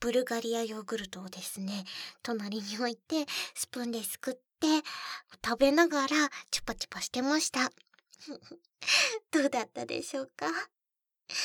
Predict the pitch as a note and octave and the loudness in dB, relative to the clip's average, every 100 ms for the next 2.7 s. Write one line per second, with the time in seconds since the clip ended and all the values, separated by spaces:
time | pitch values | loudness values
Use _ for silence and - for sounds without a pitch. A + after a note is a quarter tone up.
0 | - - - - - _ - A#3 A#3 G#3+ | -2 -4 -6 -10 -14 _ -4 -2 0 -2
1 | G#3 - _ _ _ - A3+ C4+ C#4+ C4+ | -8 -16 _ _ _ -6 0 4 4 2
2 | C4 B3+ B3 A#3+ C4+ B3 | -2 -4 -6 -2 -2 -2